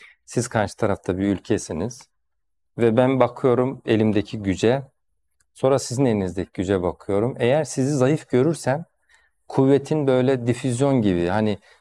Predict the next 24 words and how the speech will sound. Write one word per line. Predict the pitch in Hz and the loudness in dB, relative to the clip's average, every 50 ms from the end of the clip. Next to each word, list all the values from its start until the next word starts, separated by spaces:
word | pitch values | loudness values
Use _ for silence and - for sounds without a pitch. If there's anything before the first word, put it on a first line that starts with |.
| _ _ - | _ _ -6
kuvvet | - - 127 127 143 156 151 - - - | -2 0 2 4 2 2 0 -2 -2 2
diğer | 127 135 143 147 143 | 2 4 2 2 0
tarafa | - 135 127 120 127 - 143 135 127 | -2 0 0 0 0 0 -2 0 2
doğru | 123 120 123 127 147 156 147 - _ _ | 0 2 2 2 2 0 -2 -4 _ _
sızıyor, | - - - - 143 123 113 120 113 98 92 | -8 -4 -2 0 0 0 2 2 2 2 2
üzerine | 101 104 104 123 120 117 123 131 127 | 0 0 2 2 2 2 2 0 -2
gidiyor. | 120 98 82 73 - 82 80 76 73 - _ _ _ _ _ _ _ _ _ _ _ _ _ _ | -2 -4 -6 -6 -4 -6 -4 -6 -6 -10 _ _ _ _ _ _ _ _ _ _ _ _ _ _
Sadece | - - - 156 190 220 190 160 139 123 131 123 117 120 - _ _ _ _ | -8 -2 0 0 2 2 2 2 2 2 2 0 0 -2 -6 _ _ _ _
karşı | - - 123 127 127 127 - | -2 0 0 0 0 -2 -2
tarafın | 131 127 123 120 - - 131 123 | -2 0 0 0 -2 -2 -6 -6
kuvveti | 127 - - 123 117 117 117 117 - 135 117 110 | -4 -2 0 2 4 2 2 0 -2 -4 -2 0
bunu | 113 120 123 113 107 | 0 0 2 2 2
dengelediğinde | 117 117 117 113 117 117 113 117 107 104 110 110 113 110 113 110 117 113 101 - - _ _ _ _ _ _ _ _ _ _ - | 2 2 2 2 2 4 4 2 2 2 2 2 4 4 4 4 2 2 0 -2 -4 _ _ _ _ _ _ _ _ _ _ 0
böyle | 113 113 98 90 90 87 | 2 2 2 2 2 2
dengede | 95 95 90 87 85 85 80 82 78 | 2 2 2 2 0 0 0 -2 -6
kalıyor. | - - 82 76 76 76 71 71 - _ _ _ _ _ _ _ _ - | -6 -6 -6 -6 -6 -6 -8 -8 -14 _ _ _ _ _ _ _ _ 0
Ve | - 151 147 | 0 2 2
tarih | - 147 143 147 165 156 - - | 2 2 2 2 2 0 -2 0
boyunca | 123 113 107 101 - 127 113 | 0 0 0 0 0 -2 0
bu | 107 101 87 | 0 -2 -2
böyle. | 87 85 78 76 73 71 71 - _ _ _ _ _ _ _ - | -2 -2 -2 -2 -4 -6 -8 -12 _ _ _ _ _ _ _ -2
Bunun | 131 135 156 151 131 | 0 2 2 0 0
tek | - 180 185 180 | 0 0 0 0
istisnası | 160 135 - - - 120 - - 127 120 117 117 - - 165 175 170 - | -2 -6 -6 -6 -12 -10 -6 -2 0 0 0 0 -2 -2 -4 -4 -4 -6